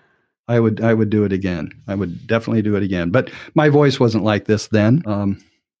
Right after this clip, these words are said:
it was higher and a little screechy. And, you know, I didn't know how to use a microphone. And Jim taught me. It's like, you know, you wanna be close to it. And, and then if you weren't really wanna kinda make a point,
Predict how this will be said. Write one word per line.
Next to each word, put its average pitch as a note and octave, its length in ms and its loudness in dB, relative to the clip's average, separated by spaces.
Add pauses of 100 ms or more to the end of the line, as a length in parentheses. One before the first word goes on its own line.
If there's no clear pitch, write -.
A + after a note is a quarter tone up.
(120)
it B2+ 80 -8
was A2+ 320 -4
higher A#2+ 600 -2
and F#2+ 200 -2 (1040)
a - 20 -4
little B2+ 180 0
screechy. G#2+ 840 0
And, G2 280 -2 (220)
you E3 100 -4
know, A2 160 0
I G2+ 120 -2
didn't A2 300 2
know G#2+ 200 4 (300)
how E2+ 260 0
to G#2 80 4
use G2 300 4
a G#2 40 4
microphone. - 680 -2
And G2 140 0
Jim A2 200 2
taught D#3 280 0
me. E2+ 180 -6
It's A2+ 200 -6
like, G2 260 -4 (560)
you G2+ 80 -6
know, G#2 40 0
you G#2 140 0
wanna G#2+ 160 0
be G#2+ 140 0
close A2 360 -2
to A2+ 180 0
it. E3 140 -4 (680)
And, G2+ 340 -4
and G2+ 160 -2
then G2+ 220 2 (320)
if - 80 -8
you G2+ 60 0
weren't G#2+ 260 0
really G#2 300 0
wanna G2+ 420 -2
kinda A2 160 0
make A2 160 0
a F2+ 60 -6
point, - 420 -2